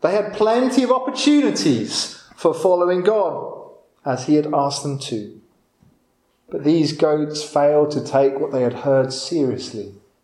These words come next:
at all. Instead, they have fought against the Spirit's leading.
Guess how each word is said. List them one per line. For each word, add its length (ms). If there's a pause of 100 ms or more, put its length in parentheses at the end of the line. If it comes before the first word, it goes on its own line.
(280)
at 220
all. 340 (1300)
Instead, 500
they 100
have 160
fought 480
against 520
the 80
Spirit's 520
leading. 500